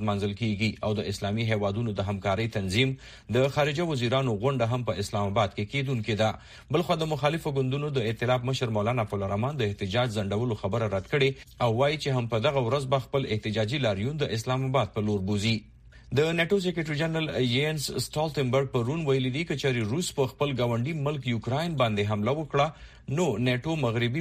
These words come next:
پوځي اتحاد یوکراین ته د خپل عسکرو د لیږلو نیت نه لري. په همدې حال کې ماسکو غواړي دوی ته د لا نور وضاحت ورکړی شي چې نیټو په ختیځ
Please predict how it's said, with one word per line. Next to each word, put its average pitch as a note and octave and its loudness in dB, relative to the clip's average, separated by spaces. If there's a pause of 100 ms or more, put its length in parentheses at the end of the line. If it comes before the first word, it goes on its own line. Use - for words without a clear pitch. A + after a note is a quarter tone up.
پوځي A2+ 0
اتحاد A#2 0
یوکراین A#2 -2
ته A2+ 0
د G#2+ -4
خپل B2 -4 (100)
عسکرو C3+ -2
د G#2+ 0
لیږلو A2+ 0 (260)
نیت C3+ 0 (120)
نه A2+ 2
لري. A2 2 (400)
په C3+ 6
همدې D3+ 0
حال D3+ 4
کې E3 -2
ماسکو A#2+ 0 (120)
غواړي C3+ 2
دوی C#3 0
ته B2 0
د B2+ 0 (140)
لا C#3+ 2 (100)
نور A2+ 0
وضاحت G#2 0
ورکړی C3+ 0
شي D#3 0 (360)
چې C3+ 2
نیټو C3+ 0
په C3 0
ختیځ A#2+ -2